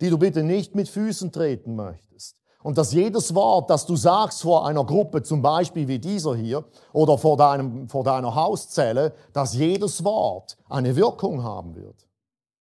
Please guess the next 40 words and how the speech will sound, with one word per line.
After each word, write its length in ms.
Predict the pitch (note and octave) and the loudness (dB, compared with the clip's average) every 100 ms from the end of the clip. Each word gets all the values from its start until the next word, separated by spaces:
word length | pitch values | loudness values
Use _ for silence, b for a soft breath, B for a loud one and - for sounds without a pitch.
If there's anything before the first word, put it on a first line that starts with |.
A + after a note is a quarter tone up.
| _ _ _ | _ _ _
Deswegen 540 | D#3 D#3 D#3 F3+ D#3 B B | 0 2 4 2 2 B B
bist 200 | G3 - | -2 0
du 60 | F#3+ | 2
vielleicht 340 | F3 E3 F3+ | 2 2 2
dann 140 | E3+ D3+ | 2 4
gar 220 | D#3 G3+ | 4 4
nicht 180 | G#3+ G3 | 0 0
mehr 140 | G3+ | 0
so 200 | E3+ G3 | 2 4
erpicht 500 | F#3 - A#3+ - - | 4 2 -4 -4 0
darauf, 580 | G#3 D#3 B2 E2 D#2 - _ _ _ - | 2 4 0 -2 -10 -20 _ _ _ 4
deine 360 | G3 G#3 G3+ | 6 6 6
Meinung 480 | F3+ F3 A3 A3+ F#3 | 4 4 4 4 4
jetzt 220 | D#3+ B2+ | 2 0
endlich 400 | D#3+ D#3 D3 D3+ | -2 -2 -2 -4
mal 260 | C#3+ C3 A#2+ | 0 0 -2
zu 100 | C3+ | -2
sagen. 300 | A2+ A#2 A2+ | 0 0 0
Vielleicht 380 | A3 C#4 C4+ G#3+ | 0 0 0 -2
hast 300 | C4+ C4 E4+ | -4 -2 -2
du 80 | |
sie 160 | A#3 A#3+ | -2 2
gar 260 | E3+ D#3+ D#3 | 4 4 2
nicht 180 | D#3 | -2
mehr 140 | D#3+ D3 | -2 0
so, 260 | D#3 C#3 B B | 2 0 B B
wie 180 | D3 A3 | 0 0
du 100 | G#3+ | 0
sie 200 | C#3 D3+ | -2 0
einmal 400 | C3+ B2+ B2+ A#2 | 0 0 -2 -2
hattest, 400 | C#3 B2+ B2+ A2 b - | -2 -4 -6 -12 b -4
sondern 360 | D#3+ D3+ C#3+ | 0 2 2
weißt, 380 | C3+ D#3 F#3 - B | 4 4 2 -2 B
es 180 | C3 A2+ | -4 -4
ist 240 | G#2+ - | -6 -6
gut, 340 | C#3 C#3+ C#3+ | -6 -4 -4
wie 120 | A#2+ A#2 | -6 -8
es 160 | G2+ | -10
geschrieben 480 | A2+ F#2 E2+ D#2+ E2 | -12 -14 -14 -14 -16
steht. 500 | - - F#2 F#2 _ | -20 -20 -20 -20 _